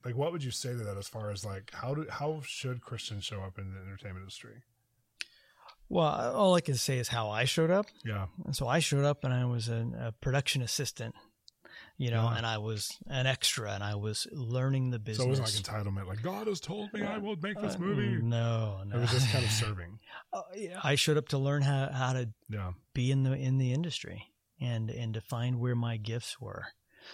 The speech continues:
Speaker 2: So,
Speaker 1: Yeah.
Speaker 2: you know, and it, it took me on a journey. I, I was fortunate to, to, you know, within two years of being here, produce my first film. But,
Speaker 1: That's
Speaker 2: but that
Speaker 1: huge.
Speaker 2: was,
Speaker 1: Yeah.
Speaker 2: that was a lot of, uh, a lot of hours as a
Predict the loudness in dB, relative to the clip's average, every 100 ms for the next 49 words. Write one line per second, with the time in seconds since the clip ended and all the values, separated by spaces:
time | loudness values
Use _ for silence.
0 | -14 -6 -2 0 0 -2 0 0 0 -4
1 | -4 -8 -6 -8 -4 0 2 2 0 2
2 | 2 4 4 4 4 4 2 0 0 0
3 | 0 0 0 2 0 -2 -12 -20 -6 0
4 | 2 2 0 0 0 0 2 2 2 2
5 | 2 2 4 2 0 -2 0 0 0 -2
6 | -4 -6 _ _ -2 2 2 2 -2 -4
7 | -4 -4 -4 -4 -4 -6 -8 _ _ _
8 | -20 -20 _ -2 0 2 6 6 4 0
9 | -8 -4 2 4 6 6 8 8 6 4
10 | 4 4 4 4 2 2 4 4 4 2
11 | 2 2 0 -2 -2 -4